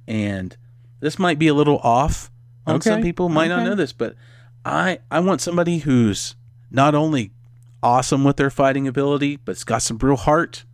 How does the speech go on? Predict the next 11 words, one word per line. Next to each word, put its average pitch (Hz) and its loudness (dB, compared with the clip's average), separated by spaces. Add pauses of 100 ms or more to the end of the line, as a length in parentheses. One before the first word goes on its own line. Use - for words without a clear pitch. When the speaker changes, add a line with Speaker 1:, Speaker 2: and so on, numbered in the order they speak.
(140)
Speaker 2:
Hell 127 0
yeah. 90 -8
Speaker 1:
Really, 117 -2 (420)
really 131 4
knows 139 2
how 147 2
to 139 -4
get 131 2
in 147 2
there 147 0 (120)
and 104 -4